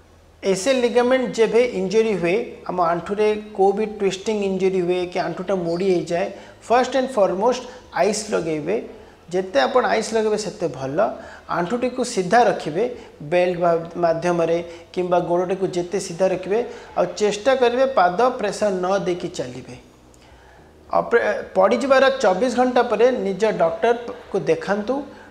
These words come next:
ଡକ୍ଟର ଦେଖିକି ତାକୁ ସାଙ୍ଗେ ସାଙ୍ଗେ ଆନାଲଜେସିକ୍, ଆଣ୍ଟି ଇନଫ୍ଲାମେଟୋରୀ ଆପଣ ଖାଇପାରିବେ। ଯଦି ଡକ୍ଟର ପାଖରେ ନାହିଁ, ଆମର ଜିରୋଡଲ୍ ଏସ୍ ପି ଭଳିଆ ଟ୍ୟାବଲେଟ୍ କିମ୍ବା କାମରଲ୍ ଫୋର୍ଟ ଖାଆନ୍ତୁ। ଆଉ ଯେତେବେଳେ ଟିକେ ପେନ୍ ଆଉ ସ୍ୱେଲିଂଟା ବରଫ ସେକ ଦେଇକି କମିଯିବ, ଯାଇକି ଡକ୍ଟରଙ୍କୁ ଦେଖାନ୍ତୁ।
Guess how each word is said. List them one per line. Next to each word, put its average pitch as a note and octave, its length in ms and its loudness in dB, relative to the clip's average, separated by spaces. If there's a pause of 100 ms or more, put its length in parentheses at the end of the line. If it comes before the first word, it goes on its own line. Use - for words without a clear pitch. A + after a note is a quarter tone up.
(100)
ଡକ୍ଟର F3 340 0
ଦେଖିକି F#3 420 -4
ତାକୁ G3 520 0 (280)
ସାଙ୍ଗେ E3+ 320 -4
ସାଙ୍ଗେ A3 540 -4
ଆନାଲଜେସିକ୍, G3 720 0
ଆଣ୍ଟି F3+ 240 0
ଇନଫ୍ଲାମେଟୋରୀ F#3 640 -2
ଆପଣ E3+ 260 0
ଖାଇପାରିବେ। G3+ 600 0
ଯଦି F3+ 220 -2
ଡକ୍ଟର F3 320 -4
ପାଖରେ F#3 380 -4
ନାହିଁ, A3+ 240 0 (440)
ଆମର E3+ 220 -2
ଜିରୋଡଲ୍ F#3 480 2
ଏସ୍ F3+ 200 -4
ପି G#3 100 0
ଭଳିଆ F3+ 240 2
ଟ୍ୟାବଲେଟ୍ F3+ 560 0
କିମ୍ବା F3 180 0
କାମରଲ୍ E3+ 460 -2
ଫୋର୍ଟ F3 260 -4
ଖାଆନ୍ତୁ। F3 400 -4 (520)
ଆଉ E3 100 0
ଯେତେବେଳେ G3 340 -2
ଟିକେ G3+ 120 -4
ପେନ୍ G3+ 400 2
ଆଉ A3 80 2
ସ୍ୱେଲିଂଟା F#3+ 560 0
ବରଫ F3+ 360 2
ସେକ F#3+ 280 -6
ଦେଇକି E3+ 280 -4
କମିଯିବ, D#3+ 440 -6
ଯାଇକି F3 280 -6
ଡକ୍ଟରଙ୍କୁ D#3 380 -8
ଦେଖାନ୍ତୁ। C3+ 440 -14